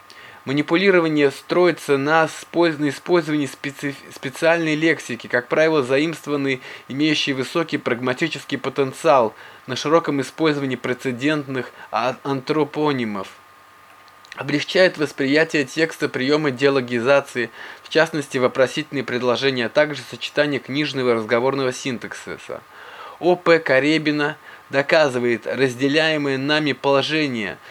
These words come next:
что текст предметной области туризм является особым дискурсивным образованием,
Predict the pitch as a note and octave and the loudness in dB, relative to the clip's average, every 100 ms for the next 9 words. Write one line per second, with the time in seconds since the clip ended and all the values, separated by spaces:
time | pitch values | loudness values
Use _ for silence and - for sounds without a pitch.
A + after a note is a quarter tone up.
0 | - - - C3+ - F3 - - C3 B2+ | -14 -6 -4 -4 0 0 0 -6 -6 -4
1 | D3+ D#3 C3 C#3+ D3+ C3+ - B2+ - C3+ | -2 -2 -2 -2 0 -2 -2 -6 -4 -2
2 | F3+ D3+ B2 A#2+ C3+ C3+ - B2+ - F3 | -2 -2 -2 0 2 2 2 0 2 2
3 | E3 C#3 C#3 C3+ - C3 - F3+ F3 E3 | 2 0 -2 -6 -6 -6 -2 0 0 0
4 | - C#3+ C#3+ C#3+ D#3 D#3+ D3+ B2+ A2+ A2 | -2 0 2 2 2 2 0 0 -4 -6